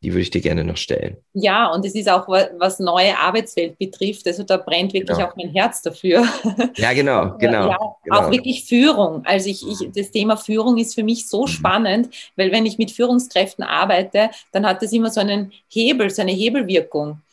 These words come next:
Speaker 2: Na, weil
Speaker 1: Absolut.
Speaker 2: die, das ist, das verbreitet
Speaker 1: Absolut.
Speaker 2: sich so. Und das ist für mich immer schön, dass es dann eben, ja, dass man da an der richtigen Stelle Bewusstsein schafft.
Speaker 1: Mhm.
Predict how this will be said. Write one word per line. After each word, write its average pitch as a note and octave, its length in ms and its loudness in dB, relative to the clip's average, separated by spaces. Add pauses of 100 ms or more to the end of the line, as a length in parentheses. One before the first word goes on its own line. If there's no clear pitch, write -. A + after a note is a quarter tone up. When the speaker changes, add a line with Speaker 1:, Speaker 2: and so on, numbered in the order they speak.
(300)
Speaker 2:
Na, B3 220 0
weil G#3 140 4
Speaker 1:
Absolut. A3+ 280 -6
Speaker 2:
die, - 180 -4
das G#3 160 -4
ist, A#3 200 -2
das A#3+ 160 2
verbreitet A#3+ 540 0
Speaker 1:
Absolut. F#3+ 260 -8
Speaker 2:
sich - 80 -16
so. E3+ 140 2
Und G3 280 -2
das G3+ 140 -2
ist A#3+ 180 -4
für G#3+ 140 -2
mich A#3+ 200 0
immer A#3+ 200 4
schön, G#3 420 0 (200)
dass G3 200 2
es A3+ 160 0
dann F#3+ 280 0
eben, G3+ 640 -2 (260)
ja, F#3 220 2
dass A#3 160 0
man G#3+ 100 0
da G3 200 2
an G#3 120 0
der G#3 140 4
richtigen A3+ 340 -2
Stelle G#3 640 2 (240)
Bewusstsein F3 600 -4
schafft. - 500 -8 (360)
Speaker 1:
Mhm. - 480 -8